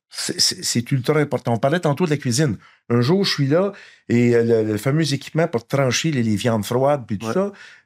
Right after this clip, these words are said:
Speaker 1: la fille dit, « Ben, écoutez, euh, elle va pas bien. Elle va pas bien, arrête ça tout de suite. » On met un cadenas, puis c'est fini. Puis pas, pas juste dire, « Ah, ben, on va s'en occuper. »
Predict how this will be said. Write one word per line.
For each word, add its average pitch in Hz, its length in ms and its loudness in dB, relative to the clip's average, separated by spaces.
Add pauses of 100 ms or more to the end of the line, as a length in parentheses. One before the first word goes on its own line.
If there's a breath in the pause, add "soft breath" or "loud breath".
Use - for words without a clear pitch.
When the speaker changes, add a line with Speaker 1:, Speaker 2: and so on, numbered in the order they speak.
(120)
Speaker 1:
la - 360 -2
fille 160 220 0
dit, « 139 160 -2
Ben, 123 100 4
écoutez, 160 400 0
euh, 123 200 0 (480)
elle 113 80 2
va 147 120 2
pas 147 140 0
bien. 123 260 -4 (180)
Elle 113 80 0
va 151 140 2
pas 156 160 2
bien, 180 320 2
arrête 147 280 2
ça 143 100 -2
tout 127 60 -2
de - 40 -14
suite. » 147 340 -2 (380 loud breath)
On 120 100 4
met 156 140 4
un - 20 0
cadenas, 156 440 2
puis - 120 -6
c'est 120 100 0
fini. 120 320 -4
Puis 92 160 -2 (300 loud breath)
pas, 185 180 2 (240 loud breath)
pas 196 140 4
juste 175 340 2
dire, « 202 400 2
Ah, 139 160 4
ben, 127 160 2
on 127 180 4
va 147 120 2
s'en 135 180 0
occuper. » 160 440 -2